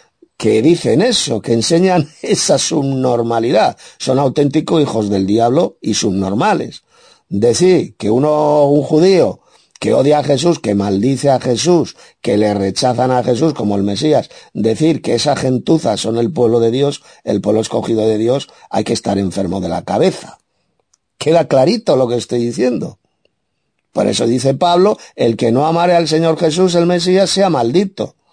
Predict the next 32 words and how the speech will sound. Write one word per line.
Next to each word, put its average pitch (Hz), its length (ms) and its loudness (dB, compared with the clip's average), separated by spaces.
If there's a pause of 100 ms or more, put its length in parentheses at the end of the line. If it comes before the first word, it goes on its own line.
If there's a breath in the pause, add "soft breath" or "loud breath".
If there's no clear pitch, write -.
(280)
Y 113 100 0
estos 127 260 -2
judíos 135 340 2
anticristos 156 1000 -2
odian 196 460 2
a 107 100 -4
Jesús. 92 320 -10 (220 loud breath)
No 131 220 4
es 196 120 0
que 220 160 2
no 175 160 2
le 147 140 2
amen, 135 440 -4 (320)
es 196 160 -2
que 254 160 0
lo 170 140 4
odian, 160 640 -2 (600)
lo 139 180 2
rechazan, 139 920 0
le 120 160 -2
odian 220 300 2
a 143 80 0
muerte, 196 640 0 (340 soft breath)
y 120 100 0
por 123 220 2
eso 254 280 0
le 117 140 0
condenaron 98 640 -4
a 85 80 -8
muerte. 82 400 -12
Son 214 240 -2
malditos. - 1000 -4